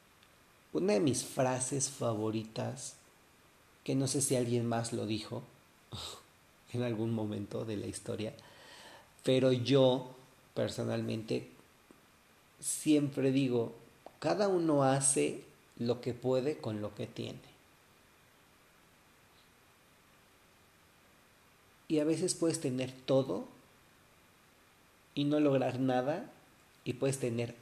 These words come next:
nada en cuestión material o económico y puedes lograr muchísimas, muchísimas cosas. Pero necesitas esta confianza en ti mismo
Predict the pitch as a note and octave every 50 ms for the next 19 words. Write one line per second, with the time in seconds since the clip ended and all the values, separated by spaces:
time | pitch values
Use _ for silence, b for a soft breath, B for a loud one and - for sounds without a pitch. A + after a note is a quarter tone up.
0 | - - B2+ B2+ C3 C3+ C3+ C3 C3 C#3+ E3 G#3 G#3+ - - B2 A#2+ A2 G#2+ A2+
1 | A2+ - - B2+ A#2 A#2+ A#2+ A#2+ - A#2 A2+ A2+ A2+ A#2+ - - D3+ C3 A#2 B2
2 | - B2 A#2+ A#2+ A#2+ B2 C3 C3 - C3+ A#2+ - - B2 A#2+ B2 A#2+ A#2 A#2 A#2+
3 | A#2+ A#2+ A#2 A#2+ A2+ - - A#2+ - - B2 A#2+ B2 A#2 - A#2+ G#2+ - - A2
4 | - B2 A#2+ A#2 - - - - - - - - - - - - - - - -
5 | - - - - - - - - - - - - - - - - - - - -
6 | - - - - - - - - C3 B2+ C3 B2 B2+ C#3 C3 - D3+ D3 - F3
7 | D3+ C#3 C#3+ C#3 - D3 C3+ - B2+ A#2+ A#2+ B2 A#2 A#2+ - - - D3 D3 D3
8 | D3 D3 C#3+ C3+ B2+ - - C3 A#2 A2+ A#2+ C#3 C#3 - - - - - - -
9 | - - - - - - - - - - - - - - - - - - - -
10 | - - - - - - - - - - - - - - - - C3+ C3 C3 C3
11 | C#3 D3+ D#3 D#3 D3+ D3 C#3 C#3 D3 D3 D3